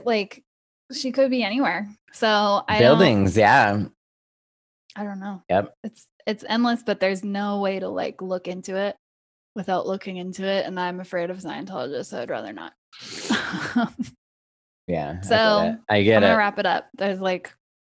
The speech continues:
Speaker 1: I have more information, ex-leaders,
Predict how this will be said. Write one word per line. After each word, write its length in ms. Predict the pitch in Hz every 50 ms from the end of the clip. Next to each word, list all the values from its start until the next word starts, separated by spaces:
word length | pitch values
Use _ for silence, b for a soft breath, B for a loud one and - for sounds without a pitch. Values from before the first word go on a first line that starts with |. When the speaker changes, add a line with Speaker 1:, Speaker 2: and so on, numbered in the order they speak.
| _ _ - - -
Speaker 1:
I 100 | - 180
have 160 | 180 180 180
more 180 | 180 175 175 175
information, 720 | 175 180 - - 165 165 160 170 - 185 - - 202 190 - _ _ _ _ _ _ _ _ _ 240
ex-leaders, 880 | 269 269 - - 247 254 254 240 240 240 240 247 254 254 262 254 -